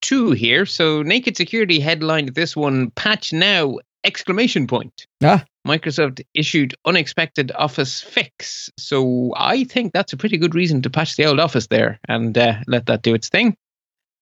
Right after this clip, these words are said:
Speaker 1: And then Adobe issued what Naked Security described as a bumper set of patches for Magento, which isn't all that important to our listeners, but, uh, Bridge and Illustrator is more likely to be of use to us. So patchy, patchy, patch, patch.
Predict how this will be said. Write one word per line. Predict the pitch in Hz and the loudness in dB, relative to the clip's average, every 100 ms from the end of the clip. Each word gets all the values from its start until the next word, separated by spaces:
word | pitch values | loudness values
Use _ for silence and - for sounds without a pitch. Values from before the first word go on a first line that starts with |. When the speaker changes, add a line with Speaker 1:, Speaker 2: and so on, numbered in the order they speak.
| - | -4
Speaker 1:
And | 139 139 | 0 4
then | 139 135 | 6 4
Adobe | 127 135 147 190 202 185 143 | 2 -2 2 2 2 2 2
issued | 165 - 139 | 2 2 2
what | 127 131 - | 4 4 4
Naked | 139 131 123 | 2 2 0
Security | 127 135 123 | 2 2 2
described | 123 - 127 123 - | 0 0 0 2 2
as | 123 123 - | 0 0 -2
a | 123 | -2
bumper | 113 104 139 240 220 110 - _ - | -2 0 2 2 2 0 -2 _ -8
set | 113 104 | -6 -6
of | 101 | -6
patches | - 110 - - - - - | -6 -6 -8 -12 -12 -14 -8
for | 123 120 120 104 - _ _ _ _ 139 | -4 0 0 -2 -6 _ _ _ _ -2
Magento, | 135 156 160 131 110 | 2 2 2 0 0
which | 113 156 | 0 -2
isn't | 131 123 | -2 0
all | 110 | 0
that | 113 117 | 0 -2
important | 113 120 - 120 120 | -2 -2 -2 -4 -4
to | 123 117 | 0 2
our | 117 | 2
listeners, | 113 110 156 180 - | 2 0 2 2 0
but, | - 127 127 | 2 2 2
uh, | - 120 | 0 2
Bridge | 120 175 233 196 | 2 4 4 4
and | 185 | 4
Illustrator | 196 131 120 117 117 | 4 4 2 0 2
is | 117 | 0
more | 123 120 120 | 2 2 2
likely | 123 - | 0 -6
to | - | -4
be | - 113 | 0 0
of | 107 | 2
use | - - | 0 0
to | - 107 | -2 0
us. | 110 - | -2 -4
So | - 110 113 | 0 2 2
patchy, | - 143 175 | 0 0 2
patchy, | 170 151 185 | 2 2 2
patch, | 117 - | 2 -2
patch. | - - - - - - | -4 -6 -6 -8 -8 -6